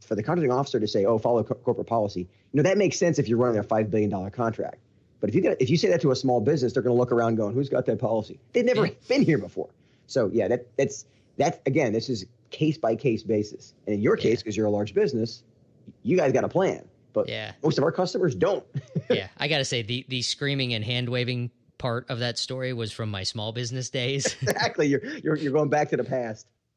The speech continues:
Speaker 2: All right, let's wrap this up. We've gone long today.
Speaker 1: Government folks, industry may have little idea how much effort it takes to even prepare for one of these. Help them understand by explaining the things like what you'd expect them to do.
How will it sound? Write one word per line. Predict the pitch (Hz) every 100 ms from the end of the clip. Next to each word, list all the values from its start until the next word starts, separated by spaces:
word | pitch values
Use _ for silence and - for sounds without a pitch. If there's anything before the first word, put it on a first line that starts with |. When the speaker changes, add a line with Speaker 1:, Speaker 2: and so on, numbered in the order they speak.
| _ _ _ -
Speaker 2:
All | 139
right, | 143
let's | 156 -
wrap | 151 -
this | 127
up. | 127 110
We've | 123 110
gone | 131 117
long | 113 107
today. | 104 92 90 _ _ _ _ _ _ _ _ _
Speaker 1:
Government | 147 160 185
folks, | - 190 - - _ _ _
industry | 165 202 220 165
may | 139
have | 139 110
little | 104 139 160
idea | 127 123 117 98
how | 92
much | 107 107
effort | 110 104 113 -
it | -
takes | 104 92 - _ _ -
to | -
even | 123 104
prepare | - - - 175 139
for | -
one | 98 92
of | 92
these. | - - _ _ _ _ _ _
Help | - 185
them | 196 190
understand | 175 151 - 151 143 117 113 - -
by | 120
explaining | 123 120 - 139 156 151 151
the | 107
things | - 131 123
like | 120
what | 131 127
you'd | 147
expect | 127 - - 117
them | - 123
to | 131
do. | 131 156